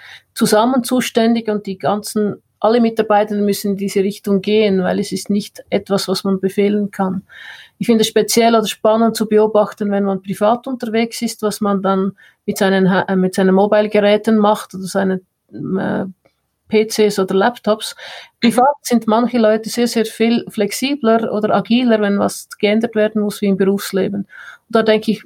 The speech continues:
man bringt's nur zusammen hin, indem dass jeder die Grundprinzipien begreift und auch vielleicht begreift,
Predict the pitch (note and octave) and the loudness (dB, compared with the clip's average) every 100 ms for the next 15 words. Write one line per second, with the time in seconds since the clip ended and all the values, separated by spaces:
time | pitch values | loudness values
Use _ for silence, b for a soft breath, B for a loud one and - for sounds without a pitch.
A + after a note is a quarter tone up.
0 | G3+ - G#3 G#3 G3+ A3 G#3+ - A3 A#3 | -10 -2 0 0 0 0 0 2 2 2
1 | - - - G#3+ G#3 A#3 B3 G#3+ A#3 G#3+ | -4 -8 -4 2 2 4 4 4 4 2
2 | G#3 G#3+ G3+ G3 A3 A3 A3 - G#3 F#3+ | 2 0 0 0 2 0 -4 -6 -6 -6
3 | G3 A#3 A#3 A3+ A3+ A3 A3 G#3 G3+ G3 | -2 -2 0 -2 -2 -6 -2 -2 -2 0
4 | F#3 G#3 A3 A3+ G#3+ G3+ G#3 - _ G3+ | 2 2 0 -2 0 0 -2 -10 _ -2
5 | F#3+ G3 - - F#3+ G3+ A3 - | -2 -2 -6 -2 0 0 -2 -10